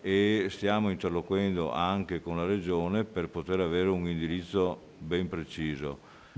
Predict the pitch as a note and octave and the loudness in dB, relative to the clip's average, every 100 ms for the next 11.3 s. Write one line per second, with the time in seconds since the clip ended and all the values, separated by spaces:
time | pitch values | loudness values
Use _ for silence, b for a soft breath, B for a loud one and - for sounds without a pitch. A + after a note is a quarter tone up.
0 | - F2+ G2+ F#2+ F#2+ F#2+ F#2 F#2 G2+ G#2+ | -10 -2 2 2 4 2 4 4 4 2
1 | B2 A#2 - - E2+ F2+ A2 C#3+ A#2 G2 | 4 4 4 0 0 0 0 0 0 2
2 | F#2 F2 F#2 F#2 E2 F2+ F2+ F2+ D#2+ - | 2 2 0 0 -2 -2 0 0 -2 -8
3 | - E2+ E2+ D#2+ D2+ D#2+ D2+ C#2+ D#2 E2+ | -6 -4 -2 -4 -4 0 0 0 -4 0
4 | G2 G2+ - - F#2 F2 F2 F#2+ G2+ F#2 | 2 2 -2 -8 -4 -4 0 2 2 0
5 | E2 E2 F#2 E2+ E2 D2 F#2 F#2 D#2 F#2 | 0 0 -2 -4 -8 -8 -8 -6 -2 -2
6 | F2 F2+ F#2 F2 E2+ F2 F#2+ F2 F2+ E2 | 0 -2 -2 -6 -4 -2 0 -2 -2 -2
7 | F#2+ F2 D2+ G2 F#2+ E2+ F2 G2+ A2 G2 | -2 -2 -2 -2 -2 -2 -2 -2 0 0
8 | F2+ E2 F#2 G2+ E2+ E2+ F2 D#2 - F#2 | 2 0 0 0 0 -2 -2 -4 -2 -2
9 | G#2+ G2+ D2 B B B B B - F2+ | 0 -2 -4 B B B B B -10 -6
10 | E2+ F2 F2 F#2 E2+ E2+ C2 D#2 E2 E2 | 0 2 4 2 2 0 -2 -4 -4 -4
11 | E2 E2 D#2+ | -4 -2 -4